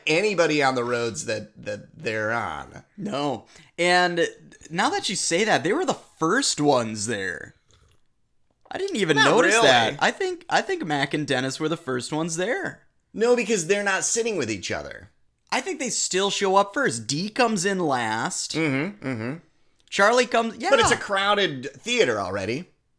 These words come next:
Speaker 2: Okay.
Speaker 1: Once we see it. So
Speaker 2: Oh, no, I meant, like, bef-, the first of the gang.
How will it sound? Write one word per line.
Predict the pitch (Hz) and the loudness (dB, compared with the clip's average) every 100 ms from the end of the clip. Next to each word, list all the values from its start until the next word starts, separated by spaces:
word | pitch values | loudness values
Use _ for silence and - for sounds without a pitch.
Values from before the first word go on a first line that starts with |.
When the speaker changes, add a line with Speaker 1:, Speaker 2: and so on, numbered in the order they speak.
| _ _ | _ _
Speaker 2:
Okay. | 170 185 - 123 | -6 -2 0 0
Speaker 1:
Once | 117 131 | 0 -2
we | 131 | -2
see | - 170 | 0 2
it. | 123 110 - - - | 2 0 -10 -20 -8
So | - 175 170 160 156 - | 4 6 8 8 6 10
Speaker 2:
Oh, | 247 | 10
no, | 214 240 - | 10 4 4
I | 247 | 4
meant, | 269 196 | 2 4
like, | 170 147 | 2 2
bef-, | 160 - - | 0 -4 -12
the | 143 147 | -4 -2
first | 208 185 - | 0 0 0
of | 143 | -4
the | |
gang. | 139 135 147 185 104 95 - | 0 2 2 2 -2 -8 -20